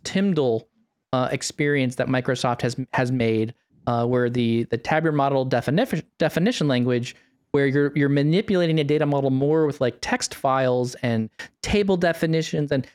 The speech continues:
it, it seems to me it feels better from a merging standpoint, being able to say, "Okay, if we use this Timdal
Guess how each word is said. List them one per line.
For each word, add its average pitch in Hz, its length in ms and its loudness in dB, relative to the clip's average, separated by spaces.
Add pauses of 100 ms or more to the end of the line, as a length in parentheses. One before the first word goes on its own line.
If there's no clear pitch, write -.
(240)
it, - 240 -2
it 156 160 0
seems 254 500 0
to 175 140 0
me 175 180 2
it - 140 -4
feels 160 240 0
better 151 400 2
from 143 200 0
a 127 60 2
merging 156 580 2
standpoint, 117 720 0
being 139 140 0
able 135 180 0
to 139 80 0
say, 127 180 0
"Okay, 139 200 0
if 123 120 0
we 147 60 2
use 196 260 2
this 165 200 0
Timdal 156 540 0